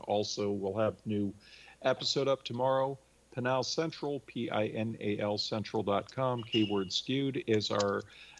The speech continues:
network of twelve newspapers in twenty markets that we do game content for. And last and definitely not least, we have our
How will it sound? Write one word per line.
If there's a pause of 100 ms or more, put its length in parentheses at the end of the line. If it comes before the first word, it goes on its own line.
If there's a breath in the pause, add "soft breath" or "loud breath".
network
of (100)
twelve
newspapers
in
twenty
markets
that
we
do
game (160)
content (100)
for. (480 loud breath)
And
last
and
definitely
not
least,
we
have
our